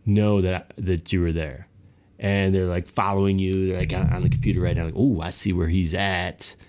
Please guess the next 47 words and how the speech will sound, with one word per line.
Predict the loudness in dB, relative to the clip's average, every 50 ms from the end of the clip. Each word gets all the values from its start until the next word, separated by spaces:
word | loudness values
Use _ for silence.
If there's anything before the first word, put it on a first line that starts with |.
| -20 -20 -20 -20 -20 _ -10 -4
And, | -2 0 0 0 2
ah, | 2 2 2 4 2 2 2 0 0
I | 0 0
see, | 0 0 0
oh, | 0 2 2 2 2 2 2 2 2
okay. | 0 0 0 0 0 2 0
I'm, | 0 2 2
and | 2 2 2 2 2
I'm | 2
gonna, | 2 0 -2 -4 -12 -18 -2
you're | 0 2 4
going | 4 4 2
to | 2 2
that | 2 0 2
website? | 2 2 2 2 2 2 2
I'm | 2 2
gonna | 2 0
put | 0 0 0 0
an | 0 0 0
ad | 0 2 2 2 2
over | 2 2 2 2
there | 2 2 0 0
now | -2 -2 -4 -6 -10 -8
and | -4
make | -4 -4 -2
sure | 0 0 2 2
that | 2 0 0
you | -4 -4
come | -4 -4 -4 -2
back | -2 -2 -2 -4 -6
to | -10 -8
my | -6 -4 -2 -2
site." | -2 -2 -2 -4 -8 -14 -16 -18 -20 -20 -20 -20 -20 -20 -20 -20 -20 -8 -4
Right? | -2 0 0 2 2
So | 4 4 4 4
th-, | 4 4 4 2 2
I | 2 2
think | 2 2 2
they, | 2 2 2 2
they | 2 2 0 0
think | 2 2 2 2 2 2
that | 2 2 4
there, | 4 4 2
there's | 4 2 2 2 2 2
some | 2 0 0 0
sort | 2 2 2 4 4
of | 4 4 2 0 -4